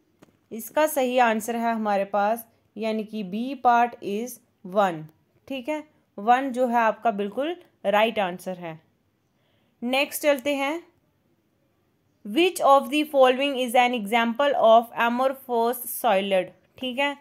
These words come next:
तो ये किसकी एग्जांपल है? ऑप्शन देखिए, ए जो है मिका, बी ऑप्शन जो है क्वार्ट्ज, सी ऑप्शन जो है डायमंड, and जो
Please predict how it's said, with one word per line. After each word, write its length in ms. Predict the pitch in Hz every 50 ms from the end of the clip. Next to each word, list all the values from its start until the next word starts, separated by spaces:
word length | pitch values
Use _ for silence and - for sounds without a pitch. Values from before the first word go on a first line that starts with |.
| _ _ _ _ -
तो 60 | 254 262
ये 140 | 277 277
किसकी 440 | 262 277 - 269 254 254 - 285 294
एग्जांपल 520 | 269 226 233 262 254 247 233 262 269 262 262
है? 140 | 262 262
ऑप्शन 440 | - - 233 233 - - 277 277 277
देखिए, 400 | 254 254 247 240 - 247 254 262 262
ए 400 | - - 202 220 226 247 262 233
जो 180 | 220 254 254
है 180 | 240 240 240 240
मिका, 480 | 226 226 202 226 - 240 247 254 254 - - - _ _ _ - - _ _ _ _ _ - -
बी 220 | 190 185 254 277 285
ऑप्शन 380 | 269 262 269 - 294 277 269
जो 120 | 226 247 247
है 160 | 233 240 240
क्वार्ट्ज, 600 | 240 - - 214 220 226 226 247 233 233 - - - - - - - - - - - - - _ _ _ _ _ _ _ _ _ _ _ _
सी 300 | - - - 262 269 285
ऑप्शन 380 | 285 277 269 - - 294 277 262
जो 100 | 269 262
है 180 | 247 247 247
डायमंड, 580 | 214 196 214 208 208 202 226 247 262 269 262 247 - _ _ _ _ _ _ _ _ _ _ _ _ _ _ _ _ _ _ _ _ _ - - _ _ _ _ _ _ _ - _ - 233
and 220 | 240 240 247 233
जो 360 | 214 233 220 233 262 - -